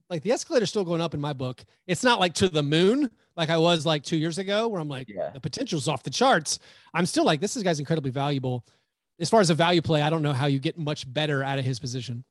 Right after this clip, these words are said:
Speaker 2: Yeah, I, I totally get that. You know, I think a couple of things you hit the nail on the head on is, you know, roster boredom. It's the offseason. We went to
Speaker 1: <laughs>
Speaker 2: moves.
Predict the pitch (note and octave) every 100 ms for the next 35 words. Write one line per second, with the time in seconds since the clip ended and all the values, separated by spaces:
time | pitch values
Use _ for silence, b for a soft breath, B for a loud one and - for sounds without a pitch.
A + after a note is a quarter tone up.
0 | _ _ _ _ _ _ _ F#3 C3+ E2+
1 | - - B2 A2 A#2+ B2+ A#2+ A#2 A2 G#2+
2 | A2+ A2 A2+ A2 G#2+ G2+ G2+ G#2 G2+ _
3 | _ - A2 _ _ _ - - - G#2+
4 | G#2+ G2+ - G2 - A2+ A2+ G2+ G2+ G2+
5 | G2 G2+ G2 G2 F#2+ F#2 - - A2 G#2
6 | F#2+ G2+ - G#2 G2+ G2+ G#2 A2+ _ _
7 | _ G#2+ B2 G#2 G#2 G#2+ - - G#2+ -
8 | E3+ - G2 G2 - -